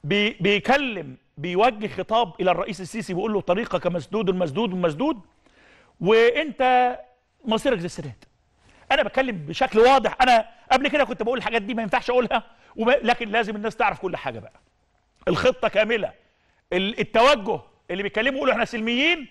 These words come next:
أهو بيتكلم بيقول له: "هيبقى مصيرك زي السادات وهتتقتل، هتتقتل". مين اللي قتل السادات؟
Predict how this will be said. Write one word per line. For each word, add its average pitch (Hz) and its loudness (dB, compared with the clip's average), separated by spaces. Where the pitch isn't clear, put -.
أهو 220 2
بيتكلم 240 -4
بيقول 233 0
له: 233 2
"هيبقى 214 0
مصيرك 190 -4
زي 160 -8
السادات 175 -2
وهتتقتل، 160 -4
هتتقتل". 139 -4
مين 294 4
اللي 311 4
قتل 302 2
السادات؟ 233 0